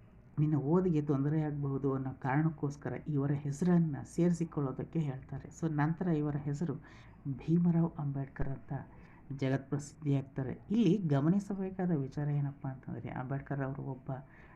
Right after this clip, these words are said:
ಬ್ರಾಹ್ಮಣ ಕುಟುಂಬದವರು, ಹಾಗೆ ಭೀಮರಾವ್ ರವರು ಒಬ್ಬ ಬಡ ಕೆಳಜಾತಿಯವರು. ಹೀಗಿದ್ದರೂ ಸಹ ತನ್ನ ಹೆಸರನ್ನೇ ಕೊಟ್ಟಂತಹ ಇಂತಹ ಗುರುಗಳು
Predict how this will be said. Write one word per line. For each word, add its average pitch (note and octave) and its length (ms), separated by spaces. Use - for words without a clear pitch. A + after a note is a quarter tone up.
ಬ್ರಾಹ್ಮಣ D#3+ 460
ಕುಟುಂಬದವರು, C3+ 720
ಹಾಗೆ C3+ 420
ಭೀಮರಾವ್ C#3+ 540
ರವರು C3+ 460
ಒಬ್ಬ C#3+ 280
ಬಡ C#3+ 200
ಕೆಳಜಾತಿಯವರು. C#3 880
ಹೀಗಿದ್ದರೂ E3+ 800
ಸಹ B2+ 460
ತನ್ನ D#3+ 160
ಹೆಸರನ್ನೇ F3 520
ಕೊಟ್ಟಂತಹ D#3 600
ಇಂತಹ C3+ 240
ಗುರುಗಳು C3+ 520